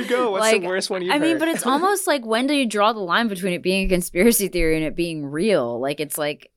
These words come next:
Speaker 2: you know, there's just so much we don't know.
Speaker 1: Yeah, I'm,
Speaker 2: You
Speaker 1: I'm
Speaker 2: know?
Speaker 1: definitely scared for the upcoming months 'cause I just feel like, you know, s-, eh,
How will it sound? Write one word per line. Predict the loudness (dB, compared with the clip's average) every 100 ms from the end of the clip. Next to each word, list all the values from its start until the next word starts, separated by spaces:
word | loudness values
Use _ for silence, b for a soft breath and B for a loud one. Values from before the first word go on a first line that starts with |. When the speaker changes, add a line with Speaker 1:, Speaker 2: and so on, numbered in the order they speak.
| -20 -12
Speaker 2:
you | -8
know, | -4 -4 -4
there's | -6 -4
just | -2 0 2
so | 2 0
much | -4 -8 -8
we | -8
don't | -6 -6 -6
know. | -4 -4 -4 -8 -12 -10
Speaker 1:
Yeah, | -6 -4 -4
I'm, | -4
Speaker 2:
You | -2
Speaker 1:
I'm | -2
Speaker 2:
know? | -2
Speaker 1:
definitely | -4 -6 -6
scared | -6 -4 -2 -4 -4
for | -8
the | -8 -6
upcoming | -6 -8 -12 -12
months | -10 -10 -8
'cause | -8
I | -8
just | -10 -4
feel | -2
like, | -2 -4
you | -10
know, | -8
s-, | -8 -10 -14
eh, | -16